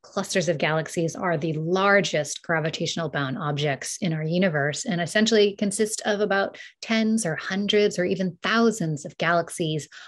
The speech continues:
all enveloped in this cushion of really high energy gas clouds. And of course, some of those might even look like they're smiling back at us here on Earth, thanks to gravitational lensing.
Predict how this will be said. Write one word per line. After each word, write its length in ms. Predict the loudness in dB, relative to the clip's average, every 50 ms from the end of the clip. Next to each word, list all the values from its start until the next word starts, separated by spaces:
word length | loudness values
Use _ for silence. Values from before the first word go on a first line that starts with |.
| -20 _ _ -4
all 440 | -2 0 2 4 4 4 4 4
enveloped 680 | 4 2 2 2 2 2 2 2 2 2 2 0 0 -2
in 120 | -4 -4 -4
this 180 | -4 -6 -8
cushion 600 | -12 -8 -4 -2 -2 -2 -2 -2 -4 -4 -6 -4
of 240 | -4 -6 -6 -4 -2
really 340 | 0 2 2 2 2 0 -4 -10 -18 -20 _
high 280 | -14 -8 -6 -2 -2 -2
energy 680 | -2 -2 -2 -2 -2 -2 -4 -4 -4 -4 -6 -6 -8 _ _ _ _ _ _ _
gas 420 | -4 -4 -4 -2 -4 -8 -8 -12
clouds. 680 | -12 -10 -10 -10 -8 -8 -8 -8 -8 -8 -8 -8 -8 -10 _ _ _ _ _ -10 -10 -10 -10 -12 -12 -12 -14 -16 -12 -4
And 520 | -2 0 2 4 4 4 6 6 4 4 4
of 160 | 0 -2 -2
course, 420 | -4 -2 0 2 2 2 2 0 -4
some 320 | -8 -4 -2 -2 0 0
of 100 | 2 4
those 440 | 6 6 6 6 6 4 2 0 -2
might 200 | -2 -2 -2 -2
even 280 | -2 -2 -2 0 0 0
look 160 | 0 2 2
like 140 | 2 2 2
they're 120 | 0 0
smiling 460 | 0 0 -2 -2 -2 -2 -4 -4 -6
back 340 | -6 -6 -6 -6 -4 -2 -2
at 60 | 0
us 280 | 0 0 -2 -4 -6 -10
here 260 | -10 -6 -2 -2 0
on 120 | 0 2
Earth, 320 | 4 4 4 4 4 0 -2
thanks 340 | -2 -2 0 -2 -2 -4 -4
to 260 | -2 0 0 0 0 -2
gravitational 680 | -2 -2 -2 -2 -2 -4 -4 -4 -6 -4 -4 -4 -4 -4
lensing. 600 | -4 -4 -4 -4 -6 -6 -8 -8 -6 -6 -8 -8